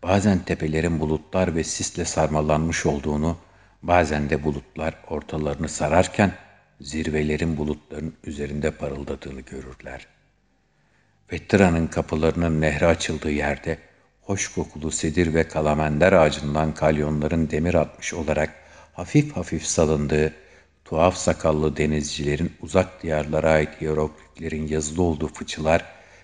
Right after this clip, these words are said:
ve balyalar üzerinde oturduğu büyük mermer rıhtımlar bulunuyordu.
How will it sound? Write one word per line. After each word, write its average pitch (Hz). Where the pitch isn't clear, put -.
ve 85
balyalar 104
üzerinde 80
oturduğu 78
büyük 85
mermer 78
rıhtımlar 76
bulunuyordu. 69